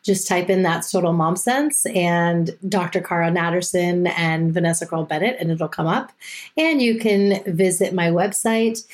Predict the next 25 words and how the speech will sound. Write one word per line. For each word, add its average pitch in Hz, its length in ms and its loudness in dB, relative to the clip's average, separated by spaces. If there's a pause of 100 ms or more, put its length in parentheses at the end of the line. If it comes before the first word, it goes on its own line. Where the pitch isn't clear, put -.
(240)
where 175 480 2
all 247 200 2
of 220 120 2
these 180 220 2
podcast 170 520 -2
episodes 175 760 0 (340)
and 170 600 2 (100)
articles 180 800 0
and 175 200 -2
information 165 680 0
live, 196 420 0 (400)
that's 180 400 -2
total 185 240 2
mom 175 280 2
sense 175 480 -2
dot 160 320 -4
com. 190 560 0 (520)
And 190 200 2
be 226 120 4
sure 208 300 2
to 202 160 -2
subscribe, 214 640 -2
rate, 190 280 2
and 180 140 0
review 208 720 2